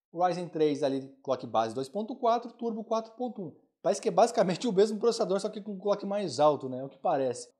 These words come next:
Aqui eles têm a média de nove mil setecentos e setenta e um pontos no Ryzen cinco, nove mil duzentos e oitenta e nove no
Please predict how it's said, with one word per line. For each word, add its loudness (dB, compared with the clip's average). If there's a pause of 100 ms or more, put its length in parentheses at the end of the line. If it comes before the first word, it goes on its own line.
(160)
Aqui -4
eles 0
têm 2
a 2
média 2
de -4 (140)
nove 2
mil 0
setecentos -2
e -6
setenta -2
e 0
um -2
pontos -6 (100)
no -4
Ryzen 2
cinco, -6 (160)
nove 2
mil 0
duzentos -4
e -4
oitenta -2
e -2
nove 0
no -10